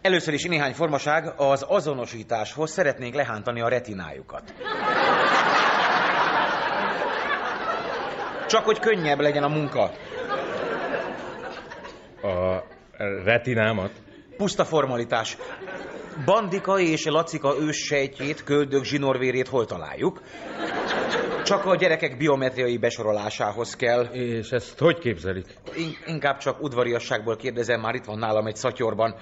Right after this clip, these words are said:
Speaker 1: Hozzájárul a felhasználásához, vagy hozzájárulás nélkül kell majd használnunk?
Speaker 2: Uramisten!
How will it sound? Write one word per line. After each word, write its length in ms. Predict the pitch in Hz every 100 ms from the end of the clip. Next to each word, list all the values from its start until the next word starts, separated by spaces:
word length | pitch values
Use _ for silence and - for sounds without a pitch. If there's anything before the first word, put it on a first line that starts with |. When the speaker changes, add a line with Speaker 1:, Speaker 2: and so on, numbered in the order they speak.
| - - - - - - - - - - - - - - - -
Speaker 1:
Hozzájárul 1000 | 160 175 139 180 185 196 190 190 190 196
a 160 | 185 185
felhasználásához, 1300 | 180 165 170 - 165 160 160 160 156 143 147 123 151 139
vagy 200 | 139 139
hozzájárulás 720 | 156 127 135 131 127 123 117
nélkül 420 | 139 123 120 110
kell 180 | 113 110
majd 200 | 101 107
használnunk? 640 | 104 - 98 92 90 85 - - - - - - - - - 277
Speaker 2:
Uramisten! 760 | 135 113 104 85 - 90 78